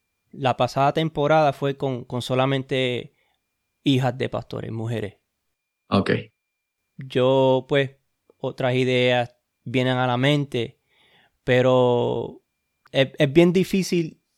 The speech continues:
Speaker 1: tener como un tópico solamente para una temporada. ¿Tú me entiendes? El tópico es la vida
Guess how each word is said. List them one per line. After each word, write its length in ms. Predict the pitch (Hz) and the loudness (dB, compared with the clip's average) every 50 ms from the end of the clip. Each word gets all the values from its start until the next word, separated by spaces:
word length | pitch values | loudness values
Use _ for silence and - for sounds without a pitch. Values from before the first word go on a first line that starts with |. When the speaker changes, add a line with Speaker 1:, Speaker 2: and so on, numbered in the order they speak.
| _ _ _ _ _ _ _ | _ _ _ _ _ _ _
Speaker 1:
tener 320 | - 135 131 135 139 135 | -2 0 0 0 -2 -2
como 400 | - 156 143 147 139 131 127 - | -2 -2 0 0 0 0 -2 -4
un 440 | - - 135 127 127 131 123 120 - _ _ _ _ | -6 -6 -6 -6 -6 -6 -10 -14 -18 _ _ _ _
tópico 760 | - 156 156 156 - 160 156 151 - 156 147 147 143 160 190 _ | 2 2 2 2 2 2 0 0 0 0 0 0 -2 -6 -12 _
solamente 720 | - - - - 135 131 127 127 131 135 135 131 131 131 | -20 -12 -8 -6 -4 -4 -2 -4 -4 -6 -6 -6 -8 -8
para 560 | - - 123 117 113 117 117 - - - - _ _ _ _ _ _ - | -6 -6 -6 -4 -4 -6 -8 -8 -10 -14 -20 _ _ _ _ _ _ -4
una 280 | 147 147 135 127 123 | -2 -2 0 -2 -2
temporada. 840 | - 131 123 - - 123 113 107 110 110 - - - - - _ _ _ _ _ _ _ _ _ _ | -4 -6 -6 -6 -6 -6 -6 -6 -6 -6 -6 -8 -8 -12 -14 _ _ _ _ _ _ _ _ _ _
¿Tú 80 | - 135 | -12 -8
me 100 | 127 127 | -8 -8
entiendes? 520 | 123 - - 123 120 117 113 113 113 120 _ _ _ _ _ _ - _ - | -8 -8 -8 -8 -8 -8 -10 -10 -12 -14 _ _ _ _ _ _ -20 _ -6
El 160 | - 123 117 | -6 -4 -2
tópico 500 | - 147 147 143 160 156 139 151 156 156 | -2 -2 0 0 0 -2 0 0 0 2
es 300 | 156 156 160 160 - - _ _ _ | 2 2 0 -2 -6 -12 _ _ _
la 180 | - 123 117 113 | -2 0 0 0
vida 560 | 120 120 127 127 131 131 127 - - - | 0 -2 -2 0 0 -2 -2 -4 -6 -12